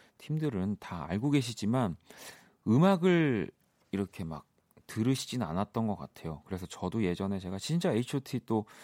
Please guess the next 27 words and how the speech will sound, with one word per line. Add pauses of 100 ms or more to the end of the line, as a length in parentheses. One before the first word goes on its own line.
(560)
좋아하는
거
잘
아시잖아요.
그때 (1160)
막
저희
뭐
어머님이 (260)
제가
이제 (140)
에이치오
ti
를
좋아하는
걸
아니까
이렇게
테이프
사주-,
사주신다고
하면서 (640)
그
머리가
이렇게
막 (480)
산발한